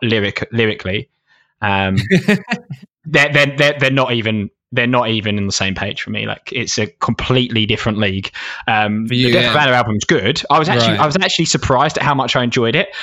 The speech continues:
Speaker 1: but because we were talking about lyrics, I was like, "I'm gonna listen to the lyrics," and, um, of the Death Havana album, and I was just like, "They, they, they, they haven't got a patch on it." It's, like, not even close in my mind, but I'd be interested.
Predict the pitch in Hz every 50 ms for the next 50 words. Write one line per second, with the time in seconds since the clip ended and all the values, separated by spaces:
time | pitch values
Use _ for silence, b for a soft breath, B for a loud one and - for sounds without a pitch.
0 | B B B B B B - - 135 127 127 - - - - _ _ _ _ -
1 | 123 - 165 160 - 160 151 147 139 - 165 147 135 135 131 127 120 120 123 131
2 | 117 98 - - - - 117 110 101 - 110 107 113 113 117 110 107 113 120 120
3 | - - 113 104 101 95 - - - - 110 101 101 98 98 95 98 110 - -
4 | - - - B B B B B B B B 117 113 107 101 98 98 90 117 110
5 | 107 107 104 101 98 95 95 _ _ _ _ _ _ _ _ _ _ _ _ _
6 | _ _ _ - 101 - 117 - - 120 107 - 110 101 113 113 110 104 101 101
7 | 101 98 104 101 95 101 - - - 117 113 107 107 101 95 92 - - 107 -
8 | - 117 120 117 - 117 117 113 110 110 117 113 120 117 120 113 113 104 80 -
9 | - - 127 - - - 101 90 90 92 98 - - - - 104 95 95 - -
10 | - - 117 117 117 120 101 101 98 - - - 110 95 92 - - 92 90 92
11 | 90 92 92 90 90 92 104 107 - _ - 107 98 98 - - _ _ _ _
12 | _ _ _ _ _ _ _ _ _ _ - - - 107 104 98 - 107 95 -
13 | - - 95 90 -